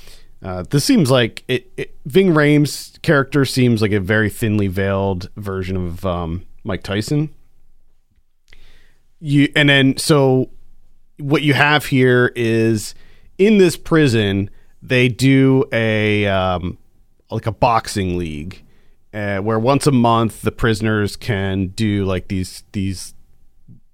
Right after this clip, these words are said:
sanctioned sort of fights in, in, like, an actual boxing ring and stuff. And Wesley Snipes is undefeated. He just destroys everybody who challenges him. And, you know, Ving Rhames comes in,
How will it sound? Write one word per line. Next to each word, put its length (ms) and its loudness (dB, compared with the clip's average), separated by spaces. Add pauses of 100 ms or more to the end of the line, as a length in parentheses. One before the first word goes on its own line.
sanctioned 720 0
sort 180 -4
of 60 -6
fights 640 -8 (580)
in, 420 -2
in, 200 -2
like, 180 -8
an 60 -8
actual 340 -4
boxing 460 -2
ring 240 -2
and 100 -4
stuff. 560 -8
And 500 -6 (1400)
Wesley 340 2
Snipes 520 0
is 600 0 (400)
undefeated. 680 -2 (240)
He 180 2
just 240 2
destroys 520 0
everybody 460 0
who 80 -6
challenges 680 -2
him. 460 -2 (180)
And, 500 -4 (140)
you 160 -4
know, 100 -2
Ving 240 2
Rhames 440 2
comes 320 0
in, 480 -2